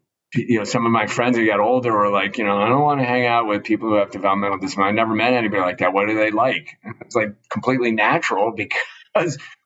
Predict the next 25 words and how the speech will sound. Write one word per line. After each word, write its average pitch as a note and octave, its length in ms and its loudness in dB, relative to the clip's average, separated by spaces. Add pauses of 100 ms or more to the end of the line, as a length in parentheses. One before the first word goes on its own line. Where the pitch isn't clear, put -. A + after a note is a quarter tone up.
we A#2+ 80 2
grew C3 260 2
up F3+ 180 0
with C3+ 120 -4
people F2+ 280 -4
like E2+ 200 -2
that. D#2 200 -2
And D2+ 120 -12
there G2 120 0
were A2+ 100 2
Peace B2+ 240 0
Corps A#2 160 -2
volunteers A2+ 560 0
in A2 60 -2
our F#2 160 2
house. E2 300 -2
So G2 120 0
all C3 240 2
of - 140 -6 (560)
my A2 140 2
f-, - 160 -12 (260)
family's A#2 340 2
exposure G2 800 -2
to F2+ 120 -6
that, E2 360 -2